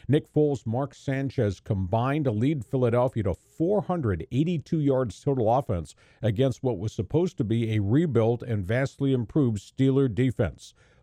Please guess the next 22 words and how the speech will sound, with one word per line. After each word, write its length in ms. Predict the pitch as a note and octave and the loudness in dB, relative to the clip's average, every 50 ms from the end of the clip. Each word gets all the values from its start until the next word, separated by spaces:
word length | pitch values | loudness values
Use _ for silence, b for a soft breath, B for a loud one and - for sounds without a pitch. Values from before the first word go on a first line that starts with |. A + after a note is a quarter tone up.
| b _ - | b _ -2
Five 380 | B2 A2 A#2+ C3 C#3+ D3 C3+ | 0 2 2 4 2 2 2
N 120 | B2+ B2 A#2+ | 0 -2 -2
F 140 | A2+ - - | -2 -2 -2
L 180 | A#2+ G#2+ G#2 | 0 0 0
preseason 640 | G2 - - C3 A#2+ G#2 - - A2+ G2 - A2 F#2+ | -2 -4 -2 -2 -2 0 0 0 -2 0 2 0 0
games 360 | E2+ G#2 G#2 A2 A#2+ B2 - - | 2 2 2 2 0 -2 -2 -2
on 100 | F2+ E2+ | -2 -2
the 80 | E2 | -2
Friday 280 | - - A2+ A#2+ A#2+ A2+ | -2 -2 -2 0 0 0
night 240 | A2+ A#2 A2 G#2 - | 0 0 -2 -2 -4
schedule, 520 | - - C3 B2 G#2+ C3 C#3 D3 D#3 - b b b b b - | 0 0 0 0 2 2 2 2 2 0 b b b b b -4
highlighted 460 | A#2+ A#2 A#2+ A#2+ A#2+ A#2+ - C3+ B2 G#2+ | -2 0 0 2 2 0 0 -2 -2 -2
by 100 | G#2+ G2+ | -2 -2
the 120 | F#2+ G2 | -2 -4
Giants, 600 | F2 D#2+ - A#2 A#2 B2+ C3 C3+ C3+ A#2+ - - G2+ F#2+ | -6 -4 -2 -2 0 0 0 -2 -2 -4 -6 -8 -10 -10
Jets 460 | E2+ - A#2+ A#2+ C3+ C3+ - - - - | -6 -2 0 0 0 0 -2 -6 -8 -4
at 140 | - A2+ - | -2 -2 0
the 80 | - | 0
Meadowlands 600 | F#2+ G#2+ A#2 B2 A#2 A2+ A#2+ A#2+ A#2+ A#2 G#2 - | 2 2 2 2 2 0 0 0 0 -2 0 0
in 100 | A#2+ G#2 | 0 2
New 80 | G#2 G2+ | 2 2
York. 440 | G2+ G2+ A2+ B2+ D3+ D3 - - | 4 4 4 4 2 0 -2 -6